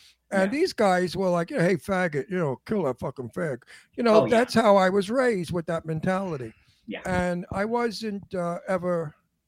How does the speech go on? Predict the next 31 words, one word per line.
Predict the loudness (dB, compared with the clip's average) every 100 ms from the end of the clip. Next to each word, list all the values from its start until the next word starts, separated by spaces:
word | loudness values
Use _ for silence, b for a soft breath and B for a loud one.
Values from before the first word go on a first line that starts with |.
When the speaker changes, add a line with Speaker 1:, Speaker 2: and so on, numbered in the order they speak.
| _ _ _
Speaker 1:
wanting | 2 4 4 2 -4
to | -6 -8
be. | -6 -6 -6
And | -4
then | -2
when | 0
I | -2
was | -4 -6
twenty, | -8 -4 -2 -2 -6 _ _ _ _ -4
I |
was | -2 0
in | -2
a | -4
club, | -2 2 2
a | 0
gay | -4 -4
club | -4 -4
in | -4
New | -4
York, | -2 0 -2 _ _ _ -8
and | -4
I | -2
met | -2 -4 -6
Sal, | -6 -2 -2 -4 -8 _ _ _ _ _ _
who | -8 -4
I | -2
was | -2 -2
with | -4
for | -4 -4
forty-six | 0 0 0 -8 -8 -6
years, | -4 -4 -6